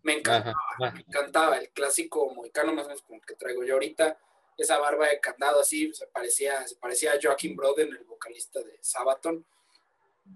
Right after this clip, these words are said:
Speaker 1: Y, y tenía
Speaker 2: Mm.
Speaker 1: un potencial bárbaro. Empieza una rivalidad con Cody, ex-, excelente. Para mí debió haber ganado en,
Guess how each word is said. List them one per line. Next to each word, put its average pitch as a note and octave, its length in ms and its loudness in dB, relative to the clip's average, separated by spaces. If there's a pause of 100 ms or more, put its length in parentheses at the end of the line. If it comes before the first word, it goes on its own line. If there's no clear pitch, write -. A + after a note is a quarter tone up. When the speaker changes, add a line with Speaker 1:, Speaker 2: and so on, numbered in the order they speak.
(320)
Speaker 1:
Y, B2+ 500 -10
y - 60 -4
tenía E3 220 2
Speaker 2:
Mm. - 40 0
Speaker 1:
un - 60 -6
potencial F#3 500 4
bárbaro. E3+ 380 4
Empieza F3 380 2
una F3+ 160 2
rivalidad C#3+ 520 2
con D#3 220 -4
Cody, D#3+ 440 0 (340)
ex-, - 320 -2 (220)
excelente. D#3+ 840 0 (840)
Para D#3 180 2
mí G3+ 160 2
debió F#3+ 260 4
haber F3+ 240 4
ganado E3 460 2
en, C3+ 460 -4